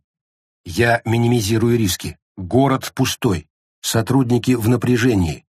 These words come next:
И мне совершенно не нужно, чтобы вы восседали в салоне, когда мы будем проезжать мимо постов гаи.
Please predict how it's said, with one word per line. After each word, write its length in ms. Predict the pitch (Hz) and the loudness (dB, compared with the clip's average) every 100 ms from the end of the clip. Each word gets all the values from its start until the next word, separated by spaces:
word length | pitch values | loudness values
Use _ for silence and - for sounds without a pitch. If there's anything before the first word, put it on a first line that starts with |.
| - | -6
И 60 | 101 | 0
мне 220 | 127 143 | 2 2
совершенно 560 | - 143 143 - 151 147 | 2 0 0 2 2 4
не 160 | 147 | 4
нужно, 340 | 147 113 95 95 | 4 2 0 -2
чтобы 360 | - 107 113 | -2 -2 0
вы 160 | 131 151 | 2 2
восседали 520 | 107 95 117 120 117 | 0 -2 -2 0 0
в 80 | 104 | 0
салоне, 440 | 120 117 156 107 | 0 2 2 2
когда 340 | 101 101 113 110 | 0 -2 0 2
мы 200 | 120 147 | 2 2
будем 380 | 117 110 98 - - | 2 0 -2 -4 -2
проезжать 600 | 110 113 92 113 123 120 | 0 0 0 0 0 0
мимо 260 | 120 113 | 2 2
постов 420 | 107 107 - 113 95 | 0 -2 0 -2 0
гаи. 360 | 110 90 - | 0 -2 -6